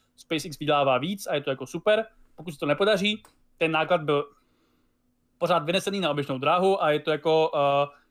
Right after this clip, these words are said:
to hlavní bylo splněno, jo? Když se přistání, i když se přistání nepodaří. U těch Starshipů je to ale něco nezbytného, minimálně protože takhle to má přistávat i s těma lidma. A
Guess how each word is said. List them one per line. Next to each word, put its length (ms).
to 100
hlavní 240
bylo 180
splněno, 380
jo? 200
Když 120
se 60
přistání, 320
i 80
když 140
se 80
přistání 280
nepodaří. 460
U 80
těch 160
Starshipů 460
je 100
to 140
ale 140
něco 140
nezbytného, 640
minimálně 420
protože 460
takhle 300
to 100
má 120
přistávat 460
i 80
s 60
těma 180
lidma. 380
A 640